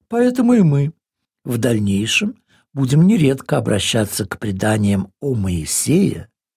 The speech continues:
как к образцам для изображения жизни и деяний Иисуса Христа, помня при этом условность изобразительных средств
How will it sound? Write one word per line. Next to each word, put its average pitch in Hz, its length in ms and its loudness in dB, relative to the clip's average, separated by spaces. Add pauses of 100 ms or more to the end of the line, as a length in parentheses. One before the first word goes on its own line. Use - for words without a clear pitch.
(400)
как - 300 -8 (200)
к - 80 -10
образцам 151 960 0 (1300)
для 180 260 2
изображения 208 640 2
жизни 185 600 2
и 226 180 0
деяний 170 600 4
Иисуса 151 680 0
Христа, 117 600 -2 (120)
помня 220 580 2
при 196 220 2
этом 190 500 0 (220)
условность 143 1160 -2
изобразительных 95 1000 -2
средств 143 540 -4